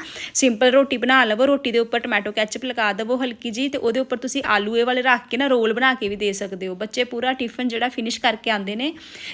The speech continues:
ਤੇ ਹੁਣ ਇਹਦੇ ਉੱਪਰ ਆਪਾਂ ਥੋੜ੍ਹਾ ਜਿਹਾ ਪਾ ਦੇਵਾਂਗੇ ਕਸੂਰੀ ਮੇਥੀ। ਕਸੂਰੀ ਮੇਥੀ ਦਾ ਜਿਹੜਾ ਫਲੇਵਰ ਹੈ ਬਹੁਤ ਵਧੀਆ ਆਉਂਦਾ ਹੈ ਜੀਰੇ ਵਾਲੇ ਆਲੂਆਂ ਵਿੱਚੋਂ।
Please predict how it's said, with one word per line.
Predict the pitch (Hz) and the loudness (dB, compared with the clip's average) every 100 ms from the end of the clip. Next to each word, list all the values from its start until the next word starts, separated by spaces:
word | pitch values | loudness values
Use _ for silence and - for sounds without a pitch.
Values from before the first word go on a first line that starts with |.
| - | 0
ਤੇ | 262 | 4
ਹੁਣ | 269 262 | 4 4
ਇਹਦੇ | 247 | 2
ਉੱਪਰ | 294 285 254 | 0 0 -2
ਆਪਾਂ | 247 254 | 0 -2
ਥੋੜ੍ਹਾ | 247 233 | 0 -2
ਜਿਹਾ | 226 262 | -2 0
ਪਾ | 240 208 | 2 2
ਦੇਵਾਂਗੇ | 214 214 240 | 0 -4 -4
ਕਸੂਰੀ | 247 - 208 202 | -4 -2 0 0
ਮੇਥੀ। | 208 - 269 | -4 -4 -4
ਕਸੂਰੀ | 269 247 226 | -2 -2 -2
ਮੇਥੀ | 226 220 233 | -4 -4 -2
ਦਾ | 226 | -2
ਜਿਹੜਾ | 220 233 | 0 -4
ਫਲੇਵਰ | 233 202 208 | -2 -2 0
ਹੈ | 240 220 | -2 -2
ਬਹੁਤ | 208 220 | -4 -4
ਵਧੀਆ | 220 214 226 | -4 -2 0
ਆਉਂਦਾ | 214 196 220 | 0 0 -2
ਹੈ | 233 | -2
ਜੀਰੇ | 220 214 | -2 -2
ਵਾਲੇ | 214 214 | 0 0
ਆਲੂਆਂ | 208 208 214 | 0 0 -4
ਵਿੱਚੋਂ। | 220 220 277 | -4 -4 -4